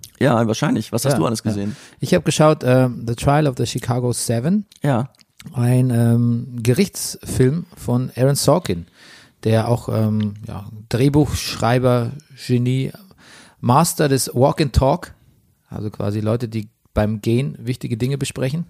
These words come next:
Speaker 1: Es gibt doch, glaub ich, wirklich, es gibt doch immer diese Masterclass. Da gibt's auch, glaub ich, wirklich eine mit Aaron Sorkin.
Speaker 2: Äh, ja, das
Speaker 1: Müsste man nachgucken, ich
Speaker 2: Nee,
Speaker 1: glaube.
Speaker 2: nee, das, das kommt mir auch sehr, das
Speaker 1: Ja.
Speaker 2: kommt mir auch sehr geläufig vor. Ähm, auf jeden Fall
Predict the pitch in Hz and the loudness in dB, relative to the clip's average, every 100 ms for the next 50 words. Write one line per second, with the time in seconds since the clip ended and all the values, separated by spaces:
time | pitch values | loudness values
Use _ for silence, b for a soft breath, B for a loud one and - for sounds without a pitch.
0 | _ - - 120 123 131 151 107 - 120 | _ -2 0 2 2 2 0 -2 -2 0
1 | 113 117 107 107 95 139 - - - 85 | 2 2 4 4 4 2 0 -4 -4 -6
2 | - 131 165 151 143 160 - 101 98 - | -6 -6 -4 -4 -4 -6 -4 -4 -2 -4
3 | 92 - 104 110 113 113 b b b b | -8 -6 -6 -8 -8 -14 b b b b
4 | b b b _ - 120 117 117 - _ | b b b _ -2 0 2 0 -4 _
5 | - 120 104 170 - 120 120 131 147 156 | -2 2 2 2 0 -2 0 -2 0 0
6 | 139 123 - - - 143 147 156 160 165 | 0 -2 -10 -10 0 2 4 2 2 0
7 | - 147 - 165 143 120 - 113 113 120 | 0 -6 -2 -2 0 0 0 0 -2 -2
8 | 113 120 107 - 101 98 92 87 95 - | -2 0 -2 -2 -2 -2 -4 -6 -10 -10
9 | 90 B B B B B 135 139 147 151 | -12 B B B B B 2 2 0 -2
10 | _ - 131 - 175 185 135 139 175 | _ -4 -2 2 2 2 4 4 2